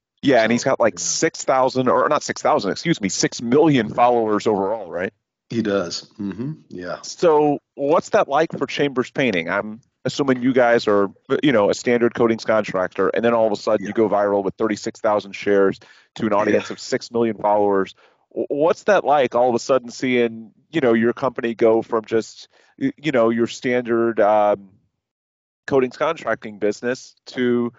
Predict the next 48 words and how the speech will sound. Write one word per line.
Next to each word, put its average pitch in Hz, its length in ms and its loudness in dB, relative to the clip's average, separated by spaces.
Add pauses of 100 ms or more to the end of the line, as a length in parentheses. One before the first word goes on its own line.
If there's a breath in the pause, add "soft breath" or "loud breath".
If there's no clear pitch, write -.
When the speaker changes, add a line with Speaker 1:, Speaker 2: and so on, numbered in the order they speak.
(200 soft breath)
Speaker 1:
all 104 240 -2
of 120 60 -6
a 123 40 -6
sudden, 131 420 -2
uh, 123 280 0
having 127 240 -6
your 127 100 -6
story 139 460 -6
go 123 260 0
fairly 131 360 -6
mainstream? 135 440 -10 (320)
Speaker 2:
It 127 160 4
was 104 120 -4
crazy. 110 520 0
So 110 320 2
that 135 240 4
was 123 200 0
when 117 200 -2
we 151 120 0
was 135 460 -2
meeting, 113 400 2
it 120 80 4
was - 160 -8
probably 104 400 0
six - 240 -10
o'clock 95 340 -4
that 92 160 -4
afternoon. 85 440 -6 (500 loud breath)
Speaker 1:
Mm-hmm. 104 140 -14 (240 loud breath)
Speaker 2:
So 107 280 2
I 107 120 0
get 123 140 4
up 127 140 2
in 120 60 -2
the 117 60 -4
morning, 120 420 2
I 110 100 -4
got 113 300 -4
my, 107 300 -2
uh, 101 320 -6
controller 107 500 0
here 104 120 -2
at - 80 -8
the 98 120 -6
office. 104 420 -4
She's 101 220 -16
going, 98 420 -8 (380 soft breath)
"Mike, 101 460 0